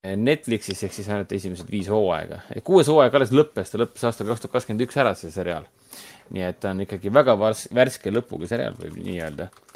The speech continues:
Ja te-, teiste-, teised näitlejad ei ole nagu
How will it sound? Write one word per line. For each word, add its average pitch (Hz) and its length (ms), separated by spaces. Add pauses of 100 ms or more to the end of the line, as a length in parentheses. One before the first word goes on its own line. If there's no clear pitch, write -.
(500)
Ja - 300 (760)
te-, 123 320
teiste-, 175 400
teised 180 240
näitlejad 165 320
ei 196 80
ole 175 160
nagu 107 240